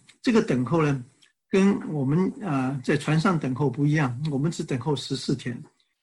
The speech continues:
他们这边等候了七十年了。所以那个时候他们等候，一直问神啊，“你到底知不知道我们现在的困境呢？”啊，所以我就从我们，呃，去，从，呃，一月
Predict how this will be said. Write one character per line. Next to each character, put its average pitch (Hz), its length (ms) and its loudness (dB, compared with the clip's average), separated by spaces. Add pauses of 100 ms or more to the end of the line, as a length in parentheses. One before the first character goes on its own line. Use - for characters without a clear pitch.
(240)
他 160 80 2
们 160 100 4
这 160 120 4
边 165 180 2
等 127 160 0
候 151 160 2
了 131 100 4
七 180 240 2
十 147 200 2
年 120 200 2
了。 127 140 -6 (560)
所 196 140 4
以 202 40 8
那 226 80 8
个 202 120 8
时 160 120 2
候 165 80 6
他 156 160 0
们 170 160 4
等 123 240 0
候， 151 200 0
一 214 120 4
直 156 220 0
问 165 260 4 (260)
神 147 280 2
啊 139 160 4
，“你 131 160 -2
到 180 180 2
底 127 300 0
知 - 160 0
不 170 80 -2
知 165 160 -4
道 165 140 2
我 127 100 0
们 127 140 2
现 151 200 0
在 139 120 2
的 127 160 0
困 143 280 0
境 147 220 -4
呢？” 113 140 -6 (840)
啊， 147 100 0
所 180 160 4
以 185 60 6
我 147 140 2
就 165 240 2
从 160 420 2
我 131 100 0
们， 156 320 2 (460)
呃， 131 220 2
去， - 200 -8
从， 160 460 2
呃， 139 320 -4
一 190 140 4
月 170 280 4